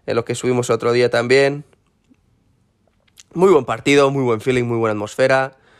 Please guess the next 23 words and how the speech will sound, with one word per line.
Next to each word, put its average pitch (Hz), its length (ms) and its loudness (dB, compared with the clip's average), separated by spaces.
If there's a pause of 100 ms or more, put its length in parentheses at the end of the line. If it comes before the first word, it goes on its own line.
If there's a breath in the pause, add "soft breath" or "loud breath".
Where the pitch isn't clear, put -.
(300 soft breath)
La 117 140 -4
N 127 100 2
F 123 160 -2
L 123 140 4
lo 113 80 2
está 110 160 0
explotando 113 420 -4
en 104 80 -8
Europa 120 560 0 (100)
y 107 340 -4
la 113 120 -6
semana 120 180 -4
que 120 80 -2
viene 135 200 0
otra 123 160 -2
vez 135 320 -2
Josh 123 180 -2
Allen 139 180 0
contra 117 220 -4
Josh 117 220 -6
Allen. 135 240 -4 (580)
Interesante 120 580 0
partido. 123 520 -2